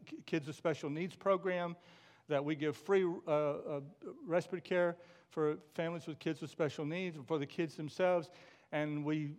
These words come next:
we give people food, and we give people furniture, and we give people clothing. And, and, and we've been doing this for,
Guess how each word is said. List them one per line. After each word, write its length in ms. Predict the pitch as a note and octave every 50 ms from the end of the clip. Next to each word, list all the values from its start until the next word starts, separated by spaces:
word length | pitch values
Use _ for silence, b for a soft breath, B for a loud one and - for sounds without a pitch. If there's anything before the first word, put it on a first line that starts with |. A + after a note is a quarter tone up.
| B3+ D3+
we 140 | D#3+ D#3+
give 240 | C3+ B2+ E3 D#3+ -
people 220 | - E3 C3 B2+ A#2
food, 480 | - - - G3 G3 F#3 E3 D3+ C3
and 100 | C3 B2+
we 100 | C3+ C#3+
give 200 | C3+ D3+ D3 C#3+
people 260 | - D#3+ D3 - C#3+
furniture, 580 | B2 - - F#3+ F#3+ F#3+ F3 D#3 - - D3 B2
and 100 | A#2 B2+
we 100 | C3 C3
give 220 | C#3 D#3+ D#3 D3+
people 300 | D3+ E3+ E3 D3+ - C#3
clothing. 640 | B2+ - - F#3 F3+ F#3+ F#3+ F3 E3 D3 C3 C3 C3
And, 180 | B2+ B2+ C3+ - -
and, 300 | D#3+ D3+ D3 D3 D3+ D3 -
and 280 | D#3+ D3 D3 D3 D#3+ - E3
we've 140 | E3 F3+
been 160 | E3+ F3+ F3 D3+
doing 240 | F3 F#3 G3+ G3
this 160 | F#3+ F3+ D#3 -
for, 380 | - - E3 D3+ C#3 C#3 -